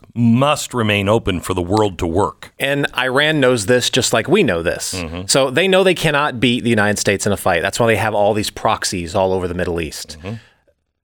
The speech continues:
Speaker 2: That's what the Houthis are for in Yemen. It always cracked me up. There was always, they were always talking about the human rights issue. Why are they fighting there? It's all because of the Saudis. Well, no. E-,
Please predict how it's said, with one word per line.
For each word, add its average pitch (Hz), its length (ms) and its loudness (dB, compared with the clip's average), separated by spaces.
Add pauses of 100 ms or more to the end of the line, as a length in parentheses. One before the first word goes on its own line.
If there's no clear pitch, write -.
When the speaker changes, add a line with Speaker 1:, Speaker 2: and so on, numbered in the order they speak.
(160)
Speaker 2:
That's 135 260 -2
what 170 120 0
the 151 60 -2
Houthis 120 360 0
are 98 60 0
for 101 280 0
in 90 280 -6
Yemen. 73 280 -4 (340)
It 123 120 0
always 151 240 0
cracked - 380 -2
me 117 120 2
up. 98 180 0
There 110 100 2
was 104 100 0
always, 117 320 2
they 117 80 2
were 117 80 4
always 131 180 2
talking 117 280 -2
about 110 160 0
the - 40 -6
human 104 280 -2
rights 95 260 0
issue. 135 400 2
Why 107 240 2
are 117 80 0
they 104 140 0
fighting 117 400 -2
there? 117 240 4
It's 104 100 -2
all 123 140 2
because 113 260 -2
of 104 60 -4
the 95 80 -4
Saudis. 101 580 -2
Well, 156 140 2
no. 120 420 0
E-, - 60 -2